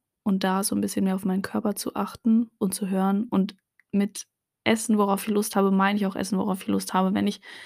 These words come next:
mir an einem Abend denke: „Oh, zum Abendessen habe ich extrem Lust auf Pommes“, dann esse ich auch Pommes.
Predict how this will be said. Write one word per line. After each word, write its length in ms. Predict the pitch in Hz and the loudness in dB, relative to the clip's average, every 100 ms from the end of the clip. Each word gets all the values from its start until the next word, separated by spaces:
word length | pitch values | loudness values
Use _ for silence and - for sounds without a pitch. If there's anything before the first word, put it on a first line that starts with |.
| - - - | -20 -20 0
mir 100 | 214 | 2
an 120 | 196 - | 2 2
einem 200 | 208 208 | 2 2
Abend 360 | 202 202 - | 0 0 0
denke: 680 | 196 208 - 196 202 214 - - | 2 2 0 0 0 -2 -4 -2
„Oh, 320 | 185 190 196 - - | 0 2 0 -4 -8
zum 200 | - 220 | -4 0
Abendessen 400 | 202 208 214 208 | 2 0 0 -2
habe 100 | 202 | -4
ich 140 | - | -6
extrem 520 | - - - - 247 240 | -12 -12 -4 2 6 6
Lust 220 | 202 196 | 4 -2
auf 120 | - | -6
Pommes“, 440 | - 190 190 208 | -2 2 2 0
dann 260 | - 190 - - | -2 -2 -4 -4
esse 280 | 247 - | -2 -2
ich 220 | 226 185 220 | -2 -2 -6
auch 100 | - | -8
Pommes. 420 | - 202 196 | -2 0 0